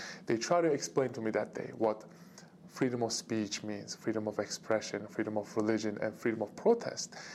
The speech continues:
And I still didn't have no idea, you know? And then I started to, you know, read and learn about, you know, what really freedom means. Um, that word definitely means world to me,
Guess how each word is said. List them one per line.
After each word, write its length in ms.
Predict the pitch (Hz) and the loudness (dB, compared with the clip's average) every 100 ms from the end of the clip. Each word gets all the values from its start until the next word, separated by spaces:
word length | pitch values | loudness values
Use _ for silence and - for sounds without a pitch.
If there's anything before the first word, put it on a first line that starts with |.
| - - | -12 -2
And 80 | 127 | 0
I 60 | |
still 220 | - 202 | 2 4
didn't 160 | 165 117 | 4 2
have 160 | 113 104 | -2 -2
no 180 | 101 | -2
idea, 380 | 98 - - - - | -4 -8 -10 -12 -8
you 60 | 117 | 0
know? 220 | 120 131 | 4 4
And 120 | 120 | 6
then 180 | 127 123 - - - - | 4 2 -4 -14 -4 0
I 80 | |
started 320 | 123 196 170 156 | 2 6 6 6
to, 160 | 139 | 2
you 120 | 117 113 | 2 4
know, 120 | 107 | 2
read 380 | 104 107 110 101 | 2 2 4 4
and 160 | 101 | 4
learn 180 | 107 104 | 2 2
about, 460 | 98 101 98 190 - - - | 2 2 2 -2 -10 -18 -6
you 100 | 123 | 2
know, 120 | 104 | 2
what 320 | 98 104 - 110 | 4 2 2 0
really 160 | 101 | -2
freedom 420 | - 113 104 98 | 0 0 2 0
means. 400 | 127 190 117 - - - - - - | 2 4 2 -2 -8 -12 -12 -14 -2
Um, 300 | 135 139 139 143 - - - - | 4 4 2 -4 -16 -20 -20 -10
that 260 | 123 165 202 | 2 6 6
word 360 | 175 180 143 120 - - - - 120 | 6 6 6 2 -12 -20 -20 -16 2
definitely 380 | 135 139 139 123 | 2 4 0 0
means 420 | 120 113 107 - - - - - - - 113 | 2 0 0 -4 -8 -4 -4 -4 -12 -6 2
world 260 | 113 107 | 4 2
to 100 | - | -6
me, 140 | 107 | -10